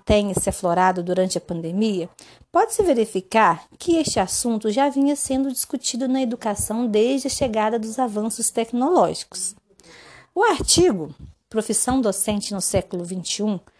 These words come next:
Concepções de Professor sobre o Papel na sociedade contemporânea que, embora seja anterior à pandemia, já apresentava que é necessário novas formas de ver a educação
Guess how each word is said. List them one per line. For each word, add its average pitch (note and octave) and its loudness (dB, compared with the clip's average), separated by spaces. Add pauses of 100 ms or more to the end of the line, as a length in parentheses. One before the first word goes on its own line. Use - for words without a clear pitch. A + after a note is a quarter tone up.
(260)
Concepções G#3 -2
de G#3+ 0
Professor F#3+ -4
sobre G#3+ 0
o - -4
Papel F#3+ 2 (400)
na G3 -2
sociedade F3+ 0
contemporânea F3 -2 (380)
que, A3+ 0 (300)
embora A3+ 4
seja G3+ 2
anterior G3 0
à F3+ 2
pandemia, F#3 -2 (540)
já G#3 4
apresentava A3+ 0 (200)
que A#3+ 0
é A3+ 2
necessário D4+ 2
novas A#3 0
formas G#3+ 0
de A#3 0
ver G#3 0
a A#3 4
educação B3+ 0